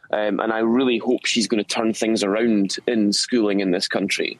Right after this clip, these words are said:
um, is putting us back into these international comparators. That's really good news, because for the first time in a long, long time, we're going to find out how we're actually doing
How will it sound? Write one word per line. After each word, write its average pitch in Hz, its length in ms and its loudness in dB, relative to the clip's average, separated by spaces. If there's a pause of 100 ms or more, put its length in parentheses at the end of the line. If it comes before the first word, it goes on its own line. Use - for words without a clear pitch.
(380)
um, 110 320 2
is - 140 -2
putting 127 340 0
us 101 120 0
back 113 380 -4
into 120 300 0
these 104 200 0
international 107 580 0
comparators. - 720 -2
That's 117 300 -2
really 131 280 2
good 113 180 0
news, 101 400 0 (380)
because - 240 -2
for - 120 -2
the 107 80 2
first - 280 -4
time 113 220 0
in 104 80 0
a 101 60 0
long, 123 300 2
long 135 200 0
time, 101 460 -2 (340)
we're 113 180 2
going 131 400 2
to 123 120 -4
find 113 360 0
out 101 240 0
how 110 260 0
we're 104 200 2
actually - 360 -2
doing 101 500 0